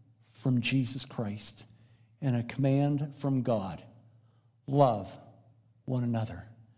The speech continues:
Not just on February fourteenth. And Kellen, you just need to know Valentine's Day is February fourteenth each year. Okay, I, I, I, I heard you on the, uh,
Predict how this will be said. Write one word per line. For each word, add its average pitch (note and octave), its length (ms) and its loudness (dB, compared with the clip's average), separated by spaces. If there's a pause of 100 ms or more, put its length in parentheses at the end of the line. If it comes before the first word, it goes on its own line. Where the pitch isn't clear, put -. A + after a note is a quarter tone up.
(540)
Not A#3+ 260 8
just G#3+ 260 4
on F#3 160 6
February F3 580 4
fourteenth. C#3+ 760 2 (880)
And C3 480 0
Kellen, D3 420 4
you C3 140 2
just B2+ 260 -2
need B2+ 200 0
to A2+ 80 -4
know A#2 240 0
Valentine's A#2+ 600 -2
Day A2+ 240 -2 (120)
is C3+ 420 2 (580)
February A#2+ 460 2
fourteenth A2 580 -6
each G#2+ 220 -2
year. F2+ 220 -8 (240)
Okay, A2 320 -6
I, D#3 200 4
I, D3+ 200 4
I, C3 440 2
I B2 40 4
heard C#3+ 320 4
you C3+ 240 4
on C3 180 2
the, B2 80 2
uh, A#2+ 540 0